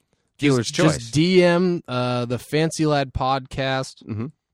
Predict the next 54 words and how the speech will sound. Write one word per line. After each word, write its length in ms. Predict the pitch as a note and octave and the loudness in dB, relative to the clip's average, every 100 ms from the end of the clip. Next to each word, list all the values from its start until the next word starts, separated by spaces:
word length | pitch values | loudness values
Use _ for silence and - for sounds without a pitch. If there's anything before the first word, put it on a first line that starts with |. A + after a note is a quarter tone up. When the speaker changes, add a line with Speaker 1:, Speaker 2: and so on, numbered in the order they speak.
| - | -8
Speaker 2:
Just 180 | G#2 | -6
slide 300 | - A2+ A2+ | -2 0 0
right 200 | A2+ A2 | 2 0
into 140 | G2+ A2 | 0 -4
those 220 | A2+ G#2 | -4 -4
D 200 | A2+ A2 F#2 | -6 -2 -2
Ms 140 | F2+ | -4
there 300 | - F2+ E2 | -4 -4 -4
at, 60 | G#1 _ _ - | -8 _ _ -14
at 220 | G#2 - | -14 -12
Fancy 320 | G#2 G2+ A#2 | -12 -10 -6
Lad 160 | A2+ - | -6 -4
Podcast. 560 | G2+ E2+ F2 E2+ - _ _ _ _ _ - | -6 -6 -8 -10 -12 _ _ _ _ _ -6
Speaker 1:
Or, 680 | B2+ D3 D3+ D#3 D3+ D3 - _ _ - | 0 4 4 4 4 0 -4 _ _ -2
yeah, 160 | D3+ | -2
D 240 | - B2 C3+ | 0 -2 0
M 120 | C#3 | -2
Fancy 360 | - C3+ - | -2 -2 -2
Lad 220 | C#3 C#3 C3 | 0 0 -2
Skate 320 | - C3+ - | -2 -2 0
Co. 480 | C#3 C3+ C3+ C3 B2 _ _ _ - | 2 4 4 2 -2 _ _ _ -14
Speaker 2:
Just 280 | C3 C3 B2 | -4 -4 0
D 180 | C#3 D3 | 2 2
M, 160 | C#3 | 2
just 180 | B2+ - | 0 0
start 280 | - D#3+ - | 2 2 2
shooting 340 | - C#3+ B2+ | -4 -4 -4
D 180 | A#2 A2+ A2 | -4 -2 0
Ms 160 | G#2+ G2+ | 0 0
all 80 | F#2 | 2
Speaker 1:
Just 140 | F#2 | 6
shoot 80 | F#2+ | 6
Speaker 2:
over 100 | - | 6
the 60 | C#4 | 4
Speaker 1:
D 60 | |
Ms. 100 | A3+ | 4
Speaker 2:
place. 200 | B2 E2 | 2 0
Speaker 1:
Just, 260 | D#3+ - - | -2 -4 -2
yeah, 200 | F3+ D#3 | 0 2
just 160 | C3+ - | 0 -2
start 240 | - B3+ | 2 2
Speaker 2:
Just, 100 | - | 2
Speaker 1:
shooting 240 | B3+ A3+ C3+ | -2 0 -2
'em. 60 | F#2 | -4
Speaker 2:
just 160 | C#3 | -2
start 220 | - F3 | 4 4
Speaker 1:
They're 100 | D#3+ F3 | 4 4
Speaker 2:
shooting 60 | |
your 100 | E3+ | 6
Speaker 1:
gonna 100 | B3 | 4
Speaker 2:
D 160 | F3+ C#3 | 4 4
Ms 100 | A#2 | 4
Speaker 1:
just 120 | A2+ A#2+ | 2 0
Speaker 2:
out. 240 | G#2+ G#2+ | 0 0